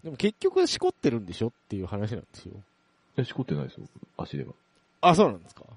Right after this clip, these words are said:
Speaker 2: うん。
Speaker 1: それがね、なんか納得いかないというか、その、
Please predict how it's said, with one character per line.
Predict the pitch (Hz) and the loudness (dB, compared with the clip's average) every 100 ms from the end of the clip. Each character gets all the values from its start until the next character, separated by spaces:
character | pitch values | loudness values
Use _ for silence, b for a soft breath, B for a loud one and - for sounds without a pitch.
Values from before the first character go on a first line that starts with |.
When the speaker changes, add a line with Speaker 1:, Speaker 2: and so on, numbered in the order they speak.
| _ _ - | _ _ -10
Speaker 2:
う | |
ん。 | 160 - _ _ _ _ _ - | -10 -10 _ _ _ _ _ -16
Speaker 1:
そ | 120 269 320 | -6 -2 0
れ | 359 | 0
が | 294 | 4
ね、 | 254 175 | 4 4
な | 160 | 2
ん | 123 | 0
か | 113 | -2
納 | 117 | -2
得 | 131 123 | -2 -4
い | |
か | 117 120 | -2 -2
な | |
い | 110 | -2
と | 87 | -6
い | |
う | 80 | -8
か、 | 85 82 78 65 - _ _ _ | -8 -8 -8 -12 -20 _ _ _
そ | |
の、 | 95 | -20